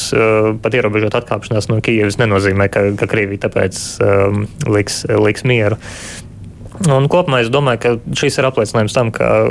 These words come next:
Krievijā tomēr nostiprinājusies izpratne, ka sākotnējais operācijas vēriens bija pārāk plašs. Ja austrumos un dienvidos tās, tie, tie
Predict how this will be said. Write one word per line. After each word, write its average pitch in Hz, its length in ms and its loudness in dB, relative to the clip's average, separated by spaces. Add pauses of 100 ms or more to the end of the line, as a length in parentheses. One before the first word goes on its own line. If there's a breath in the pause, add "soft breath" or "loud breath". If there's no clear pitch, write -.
(140)
Krievijā 117 320 0
tomēr 110 240 2
nostiprinājusies 110 720 0
izpratne, 110 400 -2
ka 110 80 -2
sākotnējais 101 640 0
operācijas 104 560 -2
vēriens 110 480 0
bija 107 160 -2
pārāk 113 320 0
plašs. 175 380 2 (840 loud breath)
Ja 113 180 2 (100)
austrumos 120 480 0
un 123 80 2
dienvidos 117 520 0
tās, 104 260 0 (180)
tie, 113 120 2 (680)
tie - 80 -2